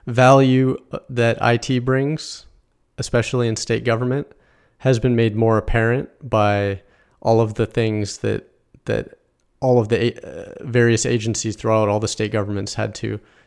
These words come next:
to turn to their I T departments for, um, and for,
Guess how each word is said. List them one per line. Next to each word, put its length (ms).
to 80
turn 300
to 100
their 140
I 140
T 200
departments 480
for, 400
um, 460
and 280
for, 580